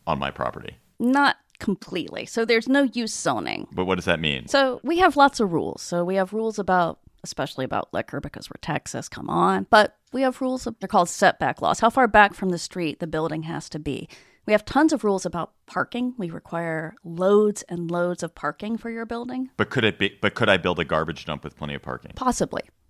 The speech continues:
Speaker 2: It depends on the neighborhood. If the neighborhood is wealthy, no, they'll stop you. They will find a way.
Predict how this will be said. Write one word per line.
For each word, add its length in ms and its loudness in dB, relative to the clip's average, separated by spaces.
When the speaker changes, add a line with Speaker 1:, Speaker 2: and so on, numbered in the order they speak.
Speaker 2:
It 100 -12
depends 280 0
on 120 6
the 60 4
neighborhood. 640 -2
If 140 -8
the 100 -4
neighborhood 720 2
is 220 -4
wealthy, 600 0
no, 460 2
they'll 120 2
stop 380 -2
you. 120 -2
They 100 0
will 180 0
find 420 2
a 80 -4
way. 460 0